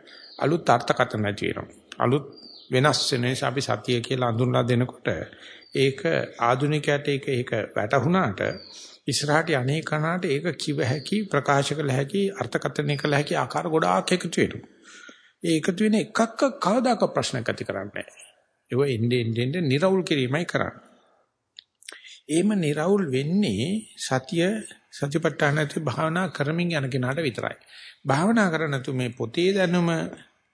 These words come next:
පිටරෙක් ඔක්කොම එක මල්ලේ දාගත්තා වගේ දාගත්තොත් එකක් කඩනොත් තේරුම ඉවරයි. ඒ නිසා ඒක භාවනාවේදී සතිය හඳුනගෙන ක්‍රියාත්මක කරන එකනයි මේ පොතේ දැනුම සඳහා සතිය හඳුනන ක්‍රියාත්මක කරන එකනයි අතර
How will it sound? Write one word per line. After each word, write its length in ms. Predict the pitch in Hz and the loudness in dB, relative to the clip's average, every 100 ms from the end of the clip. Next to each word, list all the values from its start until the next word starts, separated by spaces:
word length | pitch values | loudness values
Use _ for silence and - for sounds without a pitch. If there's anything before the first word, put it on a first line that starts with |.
| _ _ _ _ 151 | _ _ _ _ -2
පිටරෙක් 520 | 143 147 131 135 - | 0 4 4 2 0
ඔක්කොම 320 | 143 - 160 | -4 -2 -2
එක 160 | 127 147 | 0 0
මල්ලේ 300 | 151 156 151 | 0 2 2
දාගත්තා 420 | 147 147 143 143 | 4 2 0 -2
වගේ 160 | 131 113 | 0 0
දාගත්තොත් 600 | 113 139 180 180 165 143 | 0 0 -2 -4 -4 0
එකක් 120 | 160 | 0
කඩනොත් 420 | 165 175 156 190 160 | 0 -2 0 0 4
තේරුම 280 | 143 120 92 | 2 2 -4
ඉවරයි. 320 | 82 76 - _ _ _ _ _ - | -8 -12 -18 _ _ _ _ _ -20
ඒ 140 | - 151 | -2 0
නිසා 340 | 151 165 208 | 0 0 2
ඒක 220 | 208 165 - | 0 -2 -6
භාවනාවේදී 1000 | 147 107 117 160 185 185 190 190 180 196 175 | -4 -4 0 0 2 2 2 0 0 0 0
සතිය 420 | 147 151 160 156 - - _ _ - _ _ - - _ - | -4 -4 -2 0 -2 -10 _ _ -20 _ _ -20 -20 _ -6
හඳුනගෙන 580 | - 139 151 151 143 139 | 0 2 2 0 0 -2
ක්‍රියාත්මක 540 | - 135 127 - 131 | 0 2 2 -2 -2
කරන 240 | 131 113 107 | 0 0 0
එකනයි 540 | 113 - 165 90 101 - - _ _ _ _ 160 | 0 -2 -2 -2 -4 -6 -14 _ _ _ _ -6
මේ 120 | 151 | -2
පොතේ 400 | 135 131 170 190 | -2 0 2 4
දැනුම 260 | 196 185 | 2 2
සඳහා 380 | 165 170 170 151 | 0 0 -2 -2
සතිය 280 | 156 143 156 | -2 -2 -2
හඳුනන 340 | 143 139 143 135 | -2 -2 -2 -4
ක්‍රියාත්මක 540 | - 143 135 - 143 | 0 2 2 0 -2
කරන 220 | 147 135 | 0 0
එකනයි 460 | 123 - - 160 139 | 0 -2 0 0 0
අතර 280 | 123 165 | 0 0